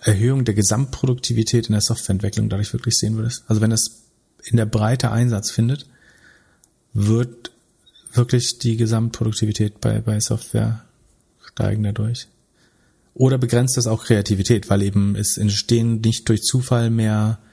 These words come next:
bessere Lösungen, weil jeder nimmt die Standardlösung oder die Standardlösung wird vorgeschlagen, damit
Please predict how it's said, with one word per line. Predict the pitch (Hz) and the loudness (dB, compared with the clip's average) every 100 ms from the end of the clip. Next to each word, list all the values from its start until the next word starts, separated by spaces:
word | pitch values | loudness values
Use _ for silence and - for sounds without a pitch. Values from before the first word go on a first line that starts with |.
| _ _ _ | _ _ _
bessere | 110 104 104 | 0 2 2
Lösungen, | 104 104 95 104 - | 2 2 0 -2 -2
weil | 104 | 2
jeder | 101 113 | 2 2
nimmt | 113 113 | 2 0
die | - | -2
Standardlösung | - 123 113 - 98 117 | 0 2 0 0 0 0
oder | 120 | 2
die | 104 98 | 2 0
Standardlösung | - 117 113 107 104 107 | 0 2 0 0 0 0
wird | 95 | 0
vorgeschlagen, | 123 117 - 101 131 | -2 0 0 0 0
damit | 110 104 | 0 0